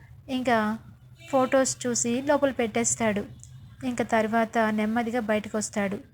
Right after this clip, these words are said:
రావడం రావడంతోనే ప్రేమ కన్నీరు మున్నీరుగా వచ్చి మరి శోక సముద్రంలో మునిగిపోయిన ప్రేమకి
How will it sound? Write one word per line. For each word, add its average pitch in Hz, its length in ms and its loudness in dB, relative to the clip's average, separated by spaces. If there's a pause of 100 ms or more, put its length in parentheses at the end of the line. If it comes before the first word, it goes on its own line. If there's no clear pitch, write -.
(340)
రావడం 226 440 2
రావడంతోనే 220 840 0 (560)
ప్రేమ 226 540 2 (420)
కన్నీరు 240 420 2
మున్నీరుగా 214 800 0 (400)
వచ్చి 220 640 -2 (600)
మరి 220 400 2 (260)
శోక 247 400 -2
సముద్రంలో 240 580 0
మునిగిపోయిన 226 500 -2
ప్రేమకి 214 760 -2